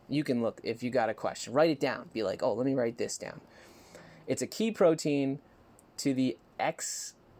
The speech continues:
extracellular matrix. So it's a highly elastic and present, oh, oh, connective tissues. There you go. Allowing many tissues, uh, in the body to resume their shape, uh, and stretching. And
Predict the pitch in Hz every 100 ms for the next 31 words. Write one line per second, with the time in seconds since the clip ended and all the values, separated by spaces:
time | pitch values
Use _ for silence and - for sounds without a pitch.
0 | - - - - 160 - - 180 - 156
1 | 147 143 139 120 120 120 - - - -
2 | - - - - 117 113 113 113 131 143
3 | 151 135 123 120 - 127 123 - - -
4 | 117 - 123 123 - - 196 - 190 -
5 | 208 185 123 - - - - - - -
6 | 147 156 131 82 - - - 127 135 139
7 | 135 135 135 139 127 135 127 - - -
8 | - - 123 - 131 123 117 117 117 -
9 | 120 117 113 120 117 107 107 - 117 -
10 | - - - - 92 82 95 98 98 -
11 | - 127 - 123 117 117 - - - 110
12 | 107 101 101